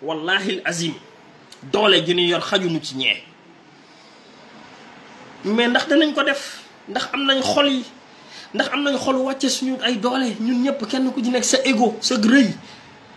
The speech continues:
ngir mën a bokk une force bu fi jëlee ñii le plus rapidement possible. Ndax élection locale yi, saa yi ñeme na ko yóbbu deux mille vingt-deux de.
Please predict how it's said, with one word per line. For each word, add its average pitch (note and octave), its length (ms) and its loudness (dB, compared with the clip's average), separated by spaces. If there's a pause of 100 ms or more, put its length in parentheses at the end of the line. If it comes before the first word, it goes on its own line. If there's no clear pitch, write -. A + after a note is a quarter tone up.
ngir A#3+ 180 2
mën C#4 160 2
a C4 60 0
bokk A3 340 0 (640)
une C4 140 6 (100)
force - 480 0 (100)
bu G3 100 -2
fi A#3+ 180 4
jëlee B3+ 220 4
ñii A#3+ 240 4
le A#3 140 2
plus A#3+ 200 0
rapidement A3+ 460 0
possible. D4+ 420 2 (960)
Ndax G#3 200 0
élection G#3 300 2
locale G#3+ 340 2
yi, A#2+ 80 -2 (340)
saa F3 260 2
yi F#3 60 4
ñeme G#3 180 4
na A#3 80 2
ko A#3+ 100 4
yóbbu B3 180 2
deux C4 120 6
mille B3+ 140 2
vingt-deux C4 280 2
de. G#3 80 -6